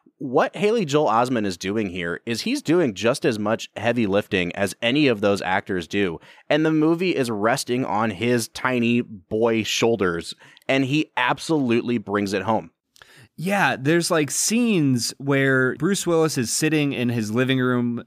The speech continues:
Speaker 2: ostensibly with his mom, and he walks in the door from school and he stops and he kinda blinks a few times and stares, and you can see him as a child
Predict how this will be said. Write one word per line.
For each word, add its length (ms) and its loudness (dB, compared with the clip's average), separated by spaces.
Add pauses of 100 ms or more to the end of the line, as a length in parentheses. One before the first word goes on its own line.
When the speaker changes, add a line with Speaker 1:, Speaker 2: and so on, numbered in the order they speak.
(240)
Speaker 2:
ostensibly 720 0
with 220 0
his 220 -4
mom, 560 0 (420)
and 140 0
he 120 0
walks 380 0
in 100 2
the 80 0
door 220 2
from 180 -4
school 680 0
and 160 -2
he 160 0
stops 800 -2 (500)
and 120 2
he 80 2
kinda 240 0
blinks 420 0
a 80 0
few 200 -4
times 640 -2
and 200 -6
stares, 720 -2 (260)
and 160 2
you 120 2
can 160 -2
see 380 0
him 540 0 (320)
as 140 0
a 60 0
child 880 0